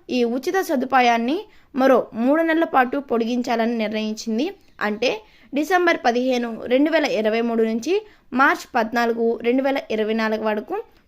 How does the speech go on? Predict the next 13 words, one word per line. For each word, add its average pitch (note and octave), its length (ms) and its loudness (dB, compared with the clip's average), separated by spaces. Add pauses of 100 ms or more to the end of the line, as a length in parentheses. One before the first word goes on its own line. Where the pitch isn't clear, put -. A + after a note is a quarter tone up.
పొడిగించడం A3 480 0 (100)
జరిగింది. A3 400 -2 (400)
దీని F4 360 0
ప్రకారం D4+ 440 2 (420)
మై D4+ 120 4 (140)
ఆధార్ D#4+ 340 2
పోర్టల్ B3+ 400 0
ద్వారా A3+ 260 2 (420)
డాక్యుమెంట్ D#4+ 600 2
అప్‌డేట్ A#3 380 2
సౌకర్యాన్ని A3 600 0 (440)
ఉచితంగా D4+ 440 2 (140)
అందిస్తోంది. G#3 600 -4